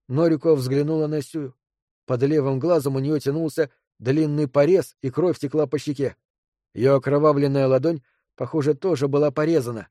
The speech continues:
Норико выронила Браунинг, и теперь он лежал у ее ног. Сюя положил ей руку на плечо,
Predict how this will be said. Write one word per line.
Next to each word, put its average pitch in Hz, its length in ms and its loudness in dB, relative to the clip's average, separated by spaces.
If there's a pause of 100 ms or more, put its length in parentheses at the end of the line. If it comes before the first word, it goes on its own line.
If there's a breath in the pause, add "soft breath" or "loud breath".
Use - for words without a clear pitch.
(580)
Норико 139 500 0
выронила 139 440 0
Браунинг, 175 540 0 (380)
и 107 60 -10
теперь 139 400 -2 (320)
он 131 140 0
лежал 143 440 2
у 147 80 -4
ее 143 180 0
ног. 139 320 -10 (480)
Сюя 160 320 2
положил 151 420 2
ей 151 120 2
руку 156 280 2
на 147 120 -2
плечо, 139 480 0